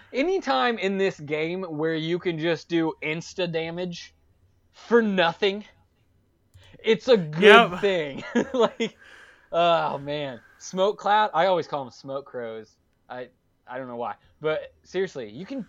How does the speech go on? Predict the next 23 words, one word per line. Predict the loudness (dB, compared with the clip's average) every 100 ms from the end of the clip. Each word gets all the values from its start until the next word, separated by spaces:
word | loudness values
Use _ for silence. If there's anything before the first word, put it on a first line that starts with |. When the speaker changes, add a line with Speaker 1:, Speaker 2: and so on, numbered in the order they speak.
| -12
Speaker 1:
dish | -12 -10
out | -10 -12 -14
three | -12 -10
unavo-, | -8 -10 -10 -10
unavoidable | -4 -2 -2 -2 -2 0 -2 -4 -6
damage | -6 -6 -6 -8 -10 -12 -20 -20 -20 -10
to | 0 0
up | 0
to | -8 -6
Speaker 2:
I | -2 0
Speaker 1:
three | 0
Speaker 2:
know. | 0
Speaker 1:
opposing. | -2 -4 -6 -6 -8
Oh | -4 -4
my, | -6 -20 -20 -12
ugh, | -8 -6 -8 -14 _ _
so | -10 -8
good. | -6 -6 -6 -6 -10 -20 -20 -20 -20 -20 _ _ _ _ -20 -16
They | -10
screwed | -6 2 4
up | 4
with | 2 -2
the, | -2